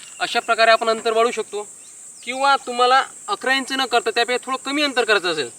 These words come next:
तर या मधा-, या दोन दाताच्या मधामध्ये बसणारा एक पेसर आहे, त्यामध्ये आपण ते जर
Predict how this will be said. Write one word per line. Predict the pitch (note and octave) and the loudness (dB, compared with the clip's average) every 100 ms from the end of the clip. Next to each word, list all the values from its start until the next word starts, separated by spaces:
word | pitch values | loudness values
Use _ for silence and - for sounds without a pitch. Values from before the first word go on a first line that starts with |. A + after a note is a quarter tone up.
| - - | -20 -16
तर | G#3 | -4
या | A3 B3 C4+ | 2 4 4
मधा-, | A3 G#3+ B3 B3 | 2 4 2 4
या | G3+ A3+ | 4 4
दोन | A#3 F3+ A3+ B3+ - E3 | 4 0 -4 -4 -8 -6
दाताच्या | E3 G#3 A#3+ | -4 -2 -2
मधामध्ये | A3 G#3 G#3+ A3 G#3+ | 0 0 0 2 2
बसणारा | G3 A3 A3 | 0 0 0
एक | A#3 - - | 0 -4 -8
पेसर | G3+ B3 A#3+ | -6 -2 0
आहे, | G3 G#3 - - - - | 0 -2 -12 -20 -20 -10
त्यामध्ये | G#3 A3+ A3+ F#3+ A#3+ C#4+ - - - | -4 -2 -2 0 0 -2 -14 -20 -10
आपण | F3 F3+ A#3 A#3 | -6 -4 -2 0
ते | A#3 | 2
जर | A#3 | 0